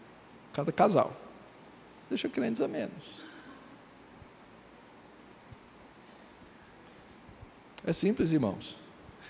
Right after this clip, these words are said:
Eu sei que você vai poder vir aqui na frente depois falar comigo, "Não, pastor, isso é muito mais complexo."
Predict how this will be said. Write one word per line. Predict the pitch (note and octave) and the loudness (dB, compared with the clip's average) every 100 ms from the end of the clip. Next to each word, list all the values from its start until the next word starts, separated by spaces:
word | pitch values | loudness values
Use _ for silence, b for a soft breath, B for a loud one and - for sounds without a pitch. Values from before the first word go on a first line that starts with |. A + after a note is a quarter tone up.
| B | B
Eu | C#3+ | 4
sei | D#3+ F3 | 6 6
que | |
você | F#3 | 8
vai | F3 F3+ | 10 8
poder | F3 D#3+ D3 | 8 4 8
vir | D3+ D3+ | 10 10
aqui | D#3 | 8
na | C#3+ A#2+ | 6 6
frente | C#3 C3+ | 6 6
depois | C3 A2 D3 | 6 8 6
falar | D3 C3+ | 8 6
comigo, | B2 C3+ D3 | 6 2 4
"Não, | A#2+ A#2 | 4 4
pastor, | C3+ - - | 2 0 0
isso | E3 | 4
é | |
muito | D#3 D#3+ E3 | 6 6 6
mais | G#3+ - | 6 6
complexo." | B2 G#2+ G2+ - - - | 0 4 4 4 -4 -6